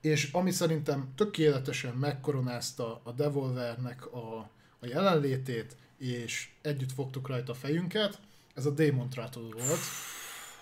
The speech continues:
ami egy Switch exkluzív játék lesz, csak és kizárólag fizikai, ö, tehát kártyán tudod majd megvenni, nem lesz digitálisan, ö, elérhető, ami ugye egy indie játéknál nem is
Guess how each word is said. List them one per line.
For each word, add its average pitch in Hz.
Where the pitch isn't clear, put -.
ami 147
egy 135
Switch 269
exkluzív 139
játék 143
lesz, -
csak 104
és -
kizárólag 127
fizikai, 127
ö, 120
tehát 131
kártyán 131
tudod 123
majd 117
megvenni, 156
nem 127
lesz 117
digitálisan, 113
ö, 117
elérhető, 135
ami 143
ugye 127
egy 135
indie 131
játéknál 123
nem 123
is 120